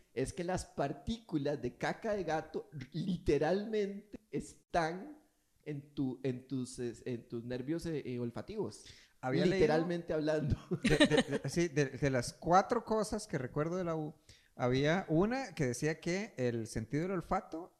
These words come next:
Speaker 2: es el que está más, eh, estrechamente relacionado a la memoria.
Speaker 1: Ujú.
Speaker 2: Es infinitamente más, dígame, por la, ¿qué se le puede llamar? Estructura neurológica, cómo funciona la memoria,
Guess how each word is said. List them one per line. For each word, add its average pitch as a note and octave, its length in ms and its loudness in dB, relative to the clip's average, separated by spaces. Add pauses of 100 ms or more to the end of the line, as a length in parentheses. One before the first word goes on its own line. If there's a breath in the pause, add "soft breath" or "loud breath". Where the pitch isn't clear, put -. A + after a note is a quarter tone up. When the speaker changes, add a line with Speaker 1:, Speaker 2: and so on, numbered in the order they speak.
(100)
Speaker 2:
es B2 200 -4
el D3+ 120 -4
que - 80 -8
está D3 280 -2
más, D3+ 480 -6
eh, A2 200 -4
estrechamente C#3+ 840 -2
relacionado C#3+ 460 -4
a - 40 -2
la C#3+ 80 -4
memoria. A2+ 460 -6 (280)
Speaker 1:
Ujú. A#2+ 380 -18 (320)
Speaker 2:
Es D#3+ 440 2 (160)
infinitamente D#3+ 720 4
más, B2 140 -4
dígame, C#3+ 280 4
por A#2 260 8
la, G2+ 600 0
¿qué - 60 -20
se C3 100 -4
le B2+ 60 -2
puede C3 180 -2
llamar? B2+ 400 -4 (1500)
Estructura F3 640 8
neurológica, C#3 600 8
cómo G2+ 120 -4
funciona B2+ 240 0
la F#3+ 60 0
memoria, G3 380 -2